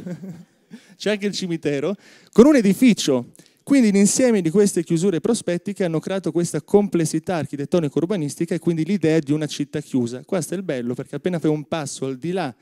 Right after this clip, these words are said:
della cerniera industriale, ti trovi immediatamente nella campagna, quindi un'armonizzazione perfetta tra la campagna e la città.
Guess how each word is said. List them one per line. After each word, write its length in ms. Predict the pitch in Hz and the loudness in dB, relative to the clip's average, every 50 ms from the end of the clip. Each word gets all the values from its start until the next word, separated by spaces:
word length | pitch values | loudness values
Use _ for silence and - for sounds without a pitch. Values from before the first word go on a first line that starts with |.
| _ _ _ _ _ _ | _ _ _ _ _ _
della 200 | _ 151 151 151 | _ 0 0 0
cerniera 500 | 151 - - 151 139 156 175 190 185 156 | 0 0 -2 -2 -2 0 0 0 0 0
industriale, 720 | 147 151 165 220 196 - - 156 143 135 131 131 143 165 165 - _ - | 0 -2 -4 -6 -6 -6 -4 -4 -4 -4 -4 -6 -6 -8 -8 -12 _ -6
ti 80 | 170 | -2
trovi 220 | - 170 165 175 180 | 0 0 0 0 0
immediatamente 580 | 175 165 165 165 - 196 151 147 160 160 156 | -2 -2 -4 -4 -4 -2 -2 -2 -2 -2 -4
nella 160 | 139 135 131 | -4 -4 -6
campagna, 500 | 127 - 151 147 143 - 170 143 131 131 | -8 -8 -8 -8 -6 -6 -4 -4 -4 -4
quindi 220 | 123 - 165 160 151 | -4 -4 -4 -4 -4
un'armonizzazione 1040 | 139 139 139 143 147 147 156 165 160 151 - 170 165 - - - 226 202 160 143 - | -4 -6 -6 -4 -4 -4 -2 -2 -4 -6 -6 -8 -8 -8 -6 -6 -4 -4 -4 -4 -4
perfetta 600 | 190 190 170 156 147 139 131 - _ 156 165 - _ _ _ _ _ _ | -4 -6 -4 -4 -6 -6 -6 -6 _ -10 -10 -10 _ _ _ _ _ _
tra 140 | - 147 147 | -6 -4 -4
la 80 | 160 | -2
campagna 460 | 160 - 160 160 139 - 139 131 127 131 | -2 -2 -4 -4 -2 -2 -2 -2 -2 -2
e 40 | |
la 80 | 127 135 | -4 -6
città. 440 | - - 135 - _ - 143 147 | -6 -8 -8 -8 _ -10 -10 -10